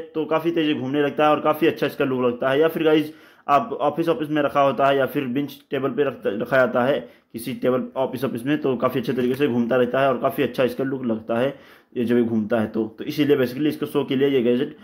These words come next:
बनाया गया है basically। और इसका price जो है वो दो सौ तीन सौ रुपये का easily मिल जाता है। इसके अंदर आप देखें तो यहाँ पर ये छोटा सा सोलर panel लगा हुआ है।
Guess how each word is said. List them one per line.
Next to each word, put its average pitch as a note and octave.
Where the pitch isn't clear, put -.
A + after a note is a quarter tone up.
बनाया A#2+
गया A#2
है A#2
basically। A#2
और C3+
इसका C3
price C#3
जो D3
है D3
वो C#3+
दो D#3+
सौ E3
तीन D3+
सौ C#3
रुपये B2
का C#3+
easily A#2+
मिल B2
जाता A2
है। B2+
इसके -
अंदर C#3+
आप C3+
देखें C3+
तो C3+
यहाँ C3
पर D3
ये C#3
छोटा C3+
सा C#3
सोलर C3+
panel B2+
लगा A#2
हुआ A2
है। C3